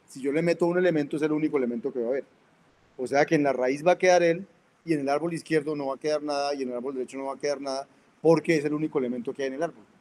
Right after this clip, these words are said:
Entonces, yo creo un nuevo, eh, un elemento nuevo de la clase no vacío, que yo no la he definido, pero que está aquí abajo,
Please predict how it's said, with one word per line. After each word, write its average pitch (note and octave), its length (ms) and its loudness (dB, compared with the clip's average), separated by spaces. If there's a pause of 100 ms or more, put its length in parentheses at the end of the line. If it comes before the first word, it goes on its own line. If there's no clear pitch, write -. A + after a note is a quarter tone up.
(680)
Entonces, C#3 420 -2
yo D3 180 2
creo D3+ 360 8 (1080)
un D#3 240 0
nuevo, D#3+ 460 4 (300)
eh, D#3 160 -8
un D#3 180 0
elemento D3+ 560 0 (140)
nuevo C#3+ 500 0 (240)
de C3 100 0
la B2 120 0
clase C3+ 280 0
no D#3 140 0
vacío, D#3+ 400 2
que C3 120 -4
yo A#2+ 60 0
no A#2+ 120 -4
la C3 100 4
he C#3 60 4
definido, C#3 440 0
pero A2 160 -8
que G2+ 200 -10 (640)
está G#2+ 140 -12
aquí C#3 120 -6
abajo, C3+ 240 0